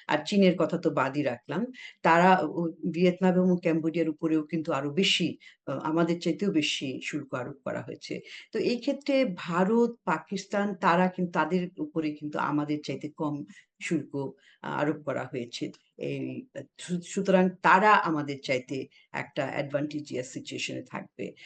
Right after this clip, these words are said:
তো সেজন্যই বলছিলাম যদি আমাদের এই বাড়তি খরচ যদি পোষাতে হয়, তাহলে কিন্তু অনেকেই আমাদের এই শিল্পের সাথে জড়িত যারা, তারা কিন্তু এই খরচটা পোষাতে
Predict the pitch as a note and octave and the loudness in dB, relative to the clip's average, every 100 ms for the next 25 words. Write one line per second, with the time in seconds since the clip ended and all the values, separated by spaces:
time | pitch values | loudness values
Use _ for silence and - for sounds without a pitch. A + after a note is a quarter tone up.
0 | - - F3+ F3 G#3+ G#3 C4+ C#4+ F#3+ E3+ | -20 -4 -4 -2 -2 2 4 4 4 0
1 | - E3+ D#3 D3+ D#3 F3 - D3 E3 F3 | -2 -2 -2 -2 -2 0 0 -2 -2 -2
2 | G#3 A3 G3 C3+ D#3 - A#3+ A3+ - D#3 | -2 -4 -2 0 -2 -4 -8 -8 -6 -2
3 | F3+ A#3 - - G#3 G#3 G3+ F#3+ - - | 0 0 -2 -6 -6 -2 -2 -4 -10 -20
4 | _ _ _ - G#3 C4 B3+ A#3 - C3+ | _ _ _ -2 0 0 0 0 2 0
5 | C3+ D#3 F3+ A3 A#3 A#3 A#3 A3 A3+ A3+ | 2 0 0 0 0 0 -2 0 -2 -2
6 | - - _ - G#3 C4+ C4+ B3+ G3 A3+ | -6 -18 _ 4 8 8 6 4 4 2
7 | - - F3 E3+ E3 E3+ E3+ D#3+ D#3+ E3+ | -4 -2 2 2 4 2 2 2 0 0
8 | F#3+ F3 E3 - D#3+ E3 D#3+ D#3+ E3 D#3 | -2 0 0 -2 0 0 2 0 0 2
9 | D3 D3 D3 C#3+ C#3+ F3 D#3 E3 D3+ - | 4 4 4 2 2 -2 -4 -4 -4 -2
10 | C#3 D3 - E3+ - D3+ D3+ - | -2 -2 -6 -8 -8 -10 -8 -6